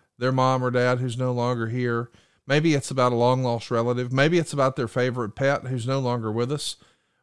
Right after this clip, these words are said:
Maybe there was always this dream that mom and dad were gonna vacation to some exotic tropical island, but they never quite made it there. Well, all of those dreams can become reality at paint your life dot com.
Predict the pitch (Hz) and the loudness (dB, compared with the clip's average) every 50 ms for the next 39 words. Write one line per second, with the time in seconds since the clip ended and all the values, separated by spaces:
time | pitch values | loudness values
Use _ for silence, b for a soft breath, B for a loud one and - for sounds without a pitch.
0 | _ - 135 151 185 190 208 190 - 151 160 160 156 143 160 165 165 165 170 165 | _ -4 -2 -2 0 0 0 -2 0 2 4 4 6 6 6 8 8 8 8 6
1 | 156 131 131 151 131 - - - 156 165 160 147 120 107 98 101 101 - - 117 | 4 4 2 0 0 0 0 0 0 2 2 2 0 0 -2 -2 -4 -4 -2 0
2 | 120 127 131 131 127 117 113 123 127 123 117 113 110 117 123 120 113 117 117 110 | 0 2 2 0 0 0 2 2 2 2 2 0 -2 -2 -2 -2 -2 -2 -2 -4
3 | - - 143 143 139 - - 117 104 87 80 90 - 127 120 117 113 104 101 110 | -2 -2 -2 -2 -2 -2 -4 -6 -6 -6 -6 -6 -4 -4 -2 -2 -4 -4 -2 2
4 | 120 120 127 131 113 - - - 135 127 123 127 127 - - 110 107 107 113 120 | 4 4 4 4 2 -2 -4 -2 0 0 0 0 -2 -2 0 0 2 4 4 4
5 | 123 127 127 127 120 110 - - 98 98 107 120 131 139 127 - - 156 147 131 | 2 2 0 0 -2 -4 -4 -4 -4 -2 -2 -2 -2 -2 -4 -4 0 2 2 2
6 | - - 113 110 123 147 160 156 - - 170 170 180 180 180 - _ _ _ _ | 2 0 -2 -2 -2 -2 -2 -2 -2 0 0 0 0 0 -2 -6 _ _ _ _
7 | _ _ _ _ _ _ _ - 123 - - 139 151 175 202 202 180 175 180 165 | _ _ _ _ _ _ _ -8 -6 0 4 6 6 6 6 4 4 2 2 2
8 | 143 123 139 143 143 143 131 - - 139 131 117 - - 147 143 143 135 123 120 | 2 2 2 2 2 0 -2 -2 -2 -2 -2 -2 -2 -2 -2 -2 -2 -2 -2 0
9 | 120 120 120 110 98 98 95 73 - - 127 120 117 110 117 107 104 107 107 104 | 0 0 0 0 -2 -2 -4 -6 -6 -4 -4 -4 -4 -4 -4 -2 -2 -2 -2 -2
10 | - - 110 101 92 85 - - 110 104 95 85 71 62 - | -4 -4 -4 -4 -4 -4 -6 -8 -6 -6 -6 -6 -8 -12 -14